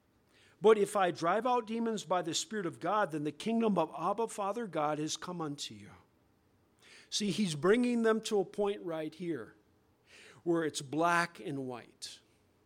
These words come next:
There's no middle ground here. Just as these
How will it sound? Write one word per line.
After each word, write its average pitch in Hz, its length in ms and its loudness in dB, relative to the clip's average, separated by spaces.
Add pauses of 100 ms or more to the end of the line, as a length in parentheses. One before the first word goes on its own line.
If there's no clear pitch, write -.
(540)
There's 170 240 0
no 190 140 6
middle 202 320 4
ground 139 420 -4
here. - 300 -18 (880)
Just 226 280 2
as 165 320 2
these 220 520 -4